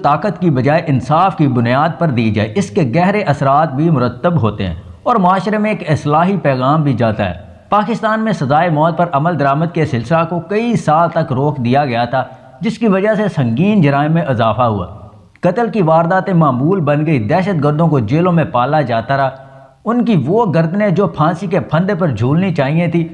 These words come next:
वो मोटी होती रही। कहा जाता है कि जब डॉक्टर उस्मान को फैसलाबाद जेल में फांसी दी जा रही थी तो थर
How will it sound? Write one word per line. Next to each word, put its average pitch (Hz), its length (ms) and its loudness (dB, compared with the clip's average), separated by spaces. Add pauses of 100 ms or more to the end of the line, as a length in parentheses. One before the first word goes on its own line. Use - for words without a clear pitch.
(240)
वो 226 120 2
मोटी 165 400 2
होती 127 300 0
रही। 107 140 -2 (500)
कहा 208 200 2
जाता 196 260 0
है 226 60 -2
कि 196 120 0
जब 185 300 0
डॉक्टर 156 340 0
उस्मान 160 460 -2
को 180 140 -2
फैसलाबाद 143 640 0
जेल 147 180 -2
में 165 180 -2
फांसी 127 360 0
दी 131 260 2
जा 135 240 0
रही 139 180 0
थी 151 160 0 (460)
तो 226 180 0
थर 214 260 0